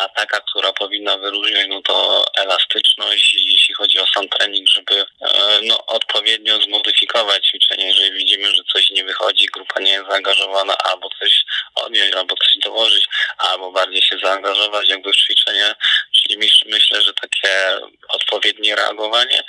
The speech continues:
no i takie powiedzenie kumpel, trener jako kumpel tych zawodników, czyli bierze czynny udział w treningu, a nie tylko stoi i,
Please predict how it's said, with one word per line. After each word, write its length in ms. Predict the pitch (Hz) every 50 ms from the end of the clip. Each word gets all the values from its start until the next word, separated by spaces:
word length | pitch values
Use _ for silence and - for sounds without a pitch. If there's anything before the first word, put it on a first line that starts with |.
| - - - - - - _ -
no 120 | 127 127
i 100 | 131 131
takie 300 | - 131 127 - 131 123
powiedzenie 600 | - - 120 113 113 117 110 110 117 117 117 113 113 110 110 110 107 107 107 - -
kumpel, 840 | - - 120 120 113 - - 113 110 107 110 107 107 - 107 104 104
trener 320 | - 117 110 110 110 107
jako 240 | 107 101 - - 101
kumpel 400 | - - 113 110 107 - 98 95
tych 160 | - 95 85
zawodników, 540 | - 98 90 90 92 90 87 87 - - 87 - -
czyli 160 | - 98 92
bierze 260 | 92 101 101 101 - -
czynny 380 | - - 101 104 101 101 98 -
udział 520 | - - - 101 101 101 98 101 95 101 98 - - _ - - -
w 40 | - -
treningu, 480 | - 104 104 107 104 107 110 120 117 -
a 140 | - 107 104
nie 180 | 107 110 -
tylko 300 | - - 120 - - -
stoi 340 | - - - - - - -
i, 320 | - - - - - -